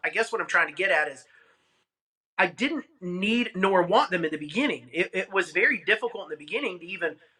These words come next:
you know, need or want to have a second guy or a third guy or a fourth guy. And, but I think the problem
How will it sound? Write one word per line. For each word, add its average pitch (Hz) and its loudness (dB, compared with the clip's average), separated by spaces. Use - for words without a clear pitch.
you 175 -2
know, 170 2
need 202 -2
or 175 2
want 180 2
to 175 2
have 160 4
a 160 -6
second 160 -2
guy 131 -4
or 131 -8
a 147 -10
third 226 4
guy 131 0
or 131 -8
a 117 -14
fourth 233 -2
guy. 113 -10
And, 175 2
but 190 6
I 180 6
think 240 2
the - -6
problem 220 0